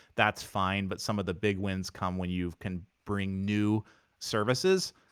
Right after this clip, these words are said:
Uh, and, and so I think people are trying to figure out how do we, how do we do that? And that's a, that's a tough thing, <laughs> right? And I, I worry a little bit about, like, some places' approach is just gonna be, like, work it backwards from the data. Like, let's make up use cases from the data that we have,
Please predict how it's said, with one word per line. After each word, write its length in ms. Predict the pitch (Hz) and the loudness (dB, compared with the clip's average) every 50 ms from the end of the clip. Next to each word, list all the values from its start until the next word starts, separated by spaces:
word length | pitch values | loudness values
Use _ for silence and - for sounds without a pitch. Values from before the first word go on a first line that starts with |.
| _ - | _ -4
Uh, 260 | 107 101 98 98 - - | 0 0 0 0 -2 -4
and, 160 | - 107 104 104 | -6 -6 -6 -4
and 140 | 110 107 101 - | -4 -4 -4 0
so 100 | - 107 | 2 2
I 100 | 104 98 | 2 2
think 280 | - 110 107 98 - | 0 -2 -4 -4 -4
people 260 | - 110 101 - 98 95 | -4 -4 -4 -2 -2 -2
are 80 | 92 | -2
trying 280 | 90 - 104 98 98 98 | -2 -2 -4 -4 -2 -4
to 60 | 92 - | -4 -6
figure 280 | - 107 98 95 95 | -6 -6 -2 0 2
out 180 | 95 92 - - | 2 2 0 -2
how 180 | - - 104 104 | 0 2 2 2
do 100 | 101 98 | 2 2
we, 320 | 92 92 90 87 92 - - _ _ _ - | 0 -2 -2 -4 -6 -8 -14 _ _ _ -2
how 200 | - 110 104 107 | 2 4 4 6
do 100 | 104 104 | 6 4
we 140 | 101 95 | 4 2
do 240 | 90 92 104 101 101 | 2 2 2 2 2
that? 300 | 92 92 82 80 78 - _ _ - _ _ _ _ _ _ _ _ | 2 2 2 0 0 -2 _ _ -20 _ _ _ _ _ _ _ _
And 360 | - 95 90 90 90 90 87 85 - _ _ _ _ | -4 -4 -2 -2 -2 -4 -6 -8 -12 _ _ _ _
that's 280 | - 92 - - - 117 | 0 0 0 0 0 0
a, 140 | 107 104 - - _ _ _ - | -2 -2 -2 -8 _ _ _ -2
that's 180 | 101 95 - - | -2 0 0 -2
a 40 | 98 | -6
tough 300 | - - 107 101 - - | -4 -2 -2 -2 -4 -4
thing, 300 | - 123 131 110 90 85 | -2 0 0 0 0 2
<laughs> 120 | 87 90 | 2 2
right? 260 | 110 - - 104 - - - - - - | 4 4 2 -2 -2 -6 -16 -6 0 2
And 180 | 151 147 143 - | 2 2 4 6
I, 100 | 131 139 - | 6 8 8
I 140 | 143 135 135 | 10 10 10
worry 240 | 135 135 147 147 139 | 10 12 12 12 12
a 60 | 127 | 12
little 200 | 127 147 170 160 | 12 10 10 10
bit 120 | 139 127 | 10 8
about, 340 | 120 113 104 110 107 110 - | 8 8 8 8 8 8 6
like, 160 | 113 110 107 - | 4 2 2 2
some 180 | - 120 113 | 0 0 2
places' 320 | - 117 113 104 101 98 95 | 4 4 4 4 2 -2 -4
approach 420 | 98 - - 151 151 127 107 - | -2 0 2 4 4 4 4 2
is 120 | 104 - - | 0 0 2
just 220 | - 107 - - | 0 0 2 2
gonna 180 | 117 104 101 92 | 0 0 2 2
be, 200 | 101 107 104 101 | 2 2 2 4
like, 300 | 98 98 95 92 - - | 4 4 2 2 0 0
work 260 | 95 110 127 127 - | 2 2 4 4 2
it 140 | 135 - - | 2 6 8
backwards 400 | 123 120 117 - 127 120 110 - | 8 8 8 8 4 -2 -4 -4
from 160 | - 120 113 | -4 -2 -2
the 100 | 107 104 | -2 -2
data. 440 | 95 92 107 104 117 104 90 87 - | 0 2 2 2 4 4 2 0 0
Like, 260 | - 101 95 92 - - | 0 2 0 0 0 -2
let's 280 | 107 120 123 - - - | -4 -4 -4 -4 -8 -6
make 200 | 123 135 139 - | -4 -2 0 0
up 160 | 147 123 - 117 | 0 -2 0 0
use 220 | 123 139 127 - | 0 0 0 0
cases 360 | - 120 110 104 - 117 110 | 0 0 0 0 -2 -4 -4
from 240 | - - 113 107 104 | -4 -4 -2 -2 -2
the 100 | 98 95 | -2 -2
data 280 | 87 101 107 110 110 98 | 0 0 0 0 -2 -2
that 180 | 98 92 - | -2 -2 -2
we 140 | 95 95 92 | -2 -2 0
have, 400 | 87 92 87 85 92 107 107 - | 0 0 2 2 2 2 0 -4